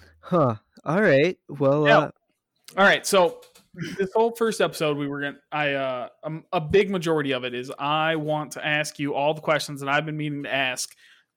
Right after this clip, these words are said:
Speaker 2: for, like, I don't know, nine months. So,
Speaker 1: <laughs>
Speaker 2: uh,
Speaker 1: Let's
Speaker 2: it's,
Speaker 1: do
Speaker 2: uh,
Speaker 1: it.
Speaker 2: I laid out a bunch of questions, so you're just gonna have to answer 'em, and,
Speaker 1: Okay.
Speaker 2: uh,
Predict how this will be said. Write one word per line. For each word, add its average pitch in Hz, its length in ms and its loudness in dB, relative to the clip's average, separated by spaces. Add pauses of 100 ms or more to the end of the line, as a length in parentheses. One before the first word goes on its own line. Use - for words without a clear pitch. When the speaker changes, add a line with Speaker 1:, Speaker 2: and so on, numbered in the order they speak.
Speaker 2:
for, 147 260 0
like, 127 340 0
I 131 100 -6
don't 123 120 -10
know, 123 160 -12
nine 139 380 -8
months. 151 480 -4 (220)
So, - 220 -4 (400)
Speaker 1:
<laughs> - 840 -10
Speaker 2:
uh, 139 460 2 (400)
Speaker 1:
Let's 123 220 -4
Speaker 2:
it's, - 20 -10
Speaker 1:
do 147 200 2
Speaker 2:
uh, 135 100 2
Speaker 1:
it. - 80 -6 (320)
Speaker 2:
I 165 120 2
laid 170 240 2
out 175 120 4
a 160 40 0
bunch 165 200 -4
of - 40 -14
questions, 185 460 -2
so 139 300 -4
you're 147 200 -6
just 165 140 -12
gonna 175 140 -4
have 165 160 -6
to 151 80 -6
answer 175 320 -6
'em, 220 180 -6 (160)
and, 143 300 -2
Speaker 1:
Okay. 175 240 6
Speaker 2:
uh, 139 60 -2